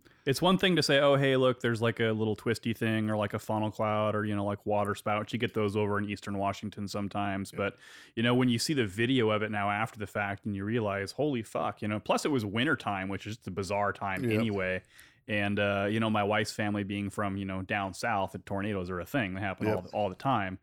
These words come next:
Speaker 1: Um, but yeah, it just, it was crazy that we, that we had a tornado here, and I still can't get over that. And we,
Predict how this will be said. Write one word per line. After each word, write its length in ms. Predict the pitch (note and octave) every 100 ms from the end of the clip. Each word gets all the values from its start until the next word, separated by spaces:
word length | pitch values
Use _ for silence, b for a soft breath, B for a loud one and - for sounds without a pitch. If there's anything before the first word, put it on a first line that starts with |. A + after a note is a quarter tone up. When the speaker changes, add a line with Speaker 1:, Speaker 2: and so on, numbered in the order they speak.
| B B B B
Speaker 1:
Um, 500 | - G#2 G2 F#2+ F#2 F2
but 200 | G#2+ A#2
yeah, 200 | C#3 A#2+
it 60 |
just, 180 | B2 C3
it 140 | D3+ C3
was 140 | A#2+ -
crazy 840 | - - - C#3 D#3 A2+ G2 F#2+ F2+
that 100 | A2
we, 220 | G#2+ G2 F#2
that 100 | A2+
we 80 | G#2
had 140 | G#2 G#2+
a 40 |
tornado 340 | A#2 A#2 B2+
here, 200 | G2 F#2+
and 80 | F#2+
I 60 | F#2+
still 220 | - A2+
can't 200 | A#2+ A2+
get 80 | A2
over 160 | A#2+ G#2
that. 160 | G2
And 200 | G2+ G#2 G#2
we, 260 | A#2+ A2